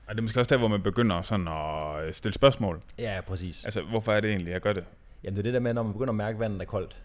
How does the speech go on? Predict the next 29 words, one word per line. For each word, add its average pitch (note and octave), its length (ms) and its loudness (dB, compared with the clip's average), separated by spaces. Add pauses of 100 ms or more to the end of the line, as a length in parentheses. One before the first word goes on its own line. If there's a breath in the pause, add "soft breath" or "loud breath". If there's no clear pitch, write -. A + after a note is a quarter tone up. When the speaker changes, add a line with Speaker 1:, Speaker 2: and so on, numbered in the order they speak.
(120)
Speaker 1:
Ja. G2+ 260 0
Speaker 2:
mere G2+ 160 -4
end F2+ 80 -6
man F2+ 300 -8
synes, G2 220 -10
det F#2+ 120 -8
er E2+ 60 -6
jo E2+ 60 -8
fedt G2 180 -6
at E2+ 60 -8
komme, E2 360 -8
altså, C#2+ 240 -12 (160)
Speaker 1:
Jeg G#2+ 100 -4
kommer F#2 200 -4
Speaker 2:
og, G2+ 60 -2
Speaker 1:
i, G#2 140 -4
Speaker 2:
og - 60 -4
Speaker 1:
ja. F2 60 -4
Speaker 2:
klare F#2+ 240 -4
den F2+ 100 -8
starttid, E2+ 380 -10
man D#2+ 120 -10
nu E2+ 120 -10
skulle, F2 320 -10
eller D2+ 140 -6
Speaker 1:
Ja. A2 60 0
Speaker 2:
et F#2 40 -2
eller E2 100 -6
andet. E2+ 160 -10